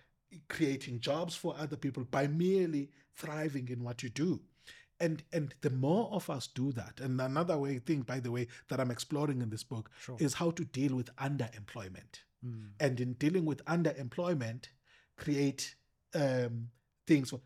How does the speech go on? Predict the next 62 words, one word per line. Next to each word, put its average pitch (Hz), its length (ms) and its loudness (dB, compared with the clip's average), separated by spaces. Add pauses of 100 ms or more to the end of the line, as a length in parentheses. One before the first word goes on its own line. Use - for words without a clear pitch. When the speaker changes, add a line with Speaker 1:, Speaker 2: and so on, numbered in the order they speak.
Speaker 1:
you 170 120 6
wouldn't 226 420 2
do 131 180 0
this 123 240 -2
at 120 180 -8
Wits. 131 300 -4 (320)
Wits 220 220 4
doesn't 160 300 -2
have 156 380 -4 (220)
space 165 340 0
for 160 120 -4
you 151 140 -4
to 123 120 -6
do 123 160 -2
Speaker 2:
<laughs> 110 40 -4
Speaker 1:
this. - 420 0
You 147 80 0
know 175 80 -2
Speaker 2:
Yeah, 165 40 0
Speaker 1:
what 170 100 4
I - 20 -4
mean? 220 100 -2
Speaker 2:
sure, 123 160 -10 (160)
sure. 120 120 -18
Speaker 1:
It, 185 180 -2
it, - 220 -4
it 208 120 -2
doesn't 185 320 4
make 208 160 2
sense 202 300 0
for 185 100 -2
a 170 40 2
univer-, 151 500 0 (180)
the 156 100 6
university 170 840 0
wants 175 300 0
you 185 80 -4
to 165 120 -4
be 139 220 -2
in 160 120 2
the 147 80 0
classroom 135 420 -4
Speaker 2:
Mm. 123 40 -2
Speaker 1:
and 120 160 -4
teach 208 300 -2 (160)
and 139 100 -2
Speaker 2:
Mm. 127 40 2
Speaker 1:
then, 139 360 2
and 139 100 0
mark. 139 400 0 (220)
Speaker 2:
Mm. 117 40 -14 (220)
Speaker 1:
So 180 180 4
what 175 140 6
do 196 60 -2
you 190 140 0
do 160 200 2
with 190 200 4
the 156 120 2
rest 156 220 -2
of 156 120 -4
your 147 120 -2
talent? 135 540 -2